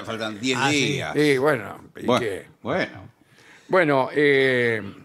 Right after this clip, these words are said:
Speaker 3: eso es todo. Pero tengo aquí una noticia. Atención, Mar del Plata.
Speaker 1: ¡Eh!
Speaker 3: Atención, Mar del Plata. Hay un lindo espectáculo. El
Speaker 2: No se
Speaker 3: sábado
Speaker 2: anote que no sale en la foto usted.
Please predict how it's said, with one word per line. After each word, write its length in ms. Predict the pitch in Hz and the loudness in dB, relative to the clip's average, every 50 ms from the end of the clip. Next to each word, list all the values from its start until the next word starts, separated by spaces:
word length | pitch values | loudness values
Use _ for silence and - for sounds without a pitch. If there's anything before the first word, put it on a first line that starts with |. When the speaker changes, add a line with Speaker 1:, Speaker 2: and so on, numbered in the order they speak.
| - - - - - | -20 -20 -20 -10 -6
Speaker 3:
eso 200 | - 156 - 156 | -6 -2 0 0
es 100 | 147 143 | 0 0
todo. 400 | - 120 113 110 107 107 107 107 - | 0 -2 -2 0 0 -2 -2 -4 -2
Pero 320 | - 135 139 147 147 143 147 | 0 2 4 4 2 0 -2
tengo 300 | 220 233 247 262 240 220 | -4 -2 0 2 2 2
aquí 240 | 233 247 247 240 | 0 -2 -4 -4
una 200 | 247 247 233 233 214 | -2 0 0 0 0
noticia. 520 | 196 185 - 220 196 143 175 165 156 - - - _ _ _ _ _ | -2 -4 -4 -8 -6 -4 -4 -4 -4 -4 -8 -14 _ _ _ _ _
Atención, 720 | 170 180 160 220 240 240 - - - 381 302 285 262 240 | -2 0 2 2 2 2 -2 -2 0 2 4 4 4 4
Mar 220 | 233 226 196 160 151 | 2 2 2 2 2
del 240 | 147 143 139 139 117 | 0 0 0 -2 -6
Plata. 880 | - - 160 175 170 160 147 123 - - - - 113 104 101 85 - - | -4 0 2 4 4 4 2 -2 -6 -10 -12 -10 -8 -8 -8 -10 -10 2
Speaker 1:
¡Eh! 720 | - 233 254 285 294 294 285 269 240 220 196 165 147 135 123 185 | 4 6 6 8 8 6 6 6 6 6 4 4 4 4 4 4
Speaker 3:
Atención, 480 | 208 185 175 185 175 165 - 180 202 202 | 2 2 2 2 2 2 2 2 2 2
Mar 140 | 185 175 151 | 2 2 2
del 160 | 135 135 127 | 2 0 0
Plata. 420 | - 135 123 117 107 104 - - | 0 -2 -2 -2 -2 -2 0 2
Hay 120 | 175 202 214 | 2 2 4
un 140 | 220 226 233 | 2 0 0
lindo 300 | 247 262 247 226 202 185 | 0 0 2 4 4 2
espectáculo. 1040 | 147 - - 147 143 123 - - 151 123 113 - - 113 113 113 113 113 110 - _ _ _ _ _ _ _ _ | 2 2 0 0 0 0 0 0 0 0 0 -4 -8 -6 -2 -2 -2 -2 -4 -8 _ _ _ _ _ _ _ _
El 200 | - 165 175 170 | 0 2 2 2
Speaker 2:
No 40 | 160 | 2
se 320 | 156 - - - 214 214 220 | 0 -2 2 4 4 4 6
Speaker 3:
sábado 140 | 214 220 220 202 196 208 190 | 6 4 4 4 4 4 2
Speaker 2:
anote 200 | 165 143 165 156 | 2 0 0 0
que 140 | 156 160 151 | 2 0 0
no 200 | 160 175 180 170 | 0 0 0 2
sale 280 | 131 175 156 151 151 | 2 0 0 0 -2
en 60 | 147 | -2
la 100 | 143 143 | -2 -2
foto 300 | 135 143 151 143 127 139 | -2 -2 -4 -4 -2 -4
usted. 280 | 135 127 - 135 156 | -6 -6 -6 -10 -10